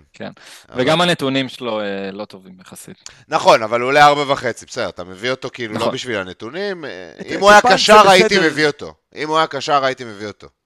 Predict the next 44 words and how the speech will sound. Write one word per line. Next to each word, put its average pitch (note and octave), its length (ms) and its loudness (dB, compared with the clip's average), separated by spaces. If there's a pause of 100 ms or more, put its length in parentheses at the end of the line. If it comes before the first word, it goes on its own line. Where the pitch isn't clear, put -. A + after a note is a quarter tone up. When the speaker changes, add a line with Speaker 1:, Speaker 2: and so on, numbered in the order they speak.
(240)
Speaker 2:
באמת. F#2 260 -12
Speaker 1:
כן. G#2+ 100 -12
Speaker 3:
ב-, D#3+ 140 -2
בבידוד, F3 560 0
Speaker 1:
גם G#3 80 -10 (120)
Speaker 3:
ב-, D#3+ 240 -8
בבידוד D#3+ 340 -2
הוא A#3 80 -2
בסדר, D3 600 -8
פשוט, C#3+ 400 -12
אה, C#3+ 360 -4
אתה C3+ 140 -8
יודע, C3 260 0
Speaker 2:
כן. B2+ 80 -12
Speaker 3:
יש C3 160 -14
את C3 100 -16
כל C#3 200 -10
המסביב, D#3 460 -8
אתה B2 180 -10
Speaker 1:
גם D#3+ 160 2
Speaker 3:
באמת F3+ 120 -2
Speaker 1:
טברניאר, G3+ 560 2
Speaker 3:
בסדר. F3+ 120 4
Speaker 1:
אגב, E3+ 220 0
שדיברנו C#3+ 580 -2
עליו, D#3+ 300 -4
הנתונים A#2+ 480 -10
לא D3+ 100 -10
טובים, C3 440 -12
הוא G#2+ 480 -10
שש - 340 -6
אחרונים, C3 460 -6
אפס C3 460 -14
החזרים A#2+ 380 -10
התקפיים, C3 840 -10
ירד A#2 320 -6
לו B2 140 -6
הפורום, C3 320 -8
גם A#2+ 100 -8
מתחיל C3+ 260 -6
להיות C3+ 160 -4
מוחלף C3 440 -8
יותר C3+ 200 -14
מוקדם, B2+ 580 -8